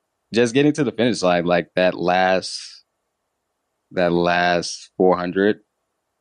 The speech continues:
uh, you're leading up. They had a, a, a high school band playing, and you know the finish line is right up there. So it was just like,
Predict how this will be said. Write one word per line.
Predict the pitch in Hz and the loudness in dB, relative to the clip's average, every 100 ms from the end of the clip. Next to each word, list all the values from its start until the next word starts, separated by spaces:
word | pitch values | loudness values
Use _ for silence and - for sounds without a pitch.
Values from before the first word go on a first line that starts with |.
| _ _ - | _ _ -4
uh, | 92 87 | 0 0
you're | 87 90 | 0 2
leading | 95 92 90 | 0 2 0
up. | 95 90 _ _ _ _ - | 0 -2 _ _ _ _ -8
They | 90 | -2
had | 92 90 85 - - | 0 -2 -4 -12 -2
a, | 90 87 76 - | 0 0 -2 -2
a, | 85 85 82 _ - | 0 0 -2 _ -6
a | - - - | -6 -6 -4
high | 98 | -2
school | 98 - 92 | -2 -2 -2
band | 90 90 92 85 | 0 0 0 -2
playing, | - 92 90 90 87 | -2 0 0 0 -2
and | - 85 85 85 82 80 - _ _ _ _ _ _ _ _ _ | -2 0 2 2 0 -2 -8 _ _ _ _ _ _ _ _ _
you | 95 | 0
know | 104 117 | 2 2
the | 104 | -2
finish | 110 110 104 | -2 -2 0
line | 101 98 95 | 0 0 0
is | 87 | -2
right | 95 98 | 0 0
up | 98 90 | 0 -2
there. | 98 95 92 | 0 2 0
So | - 90 | 0 0
it | |
was | 110 113 | 0 0
just | 113 98 | -2 0
like, | 92 90 | 0 0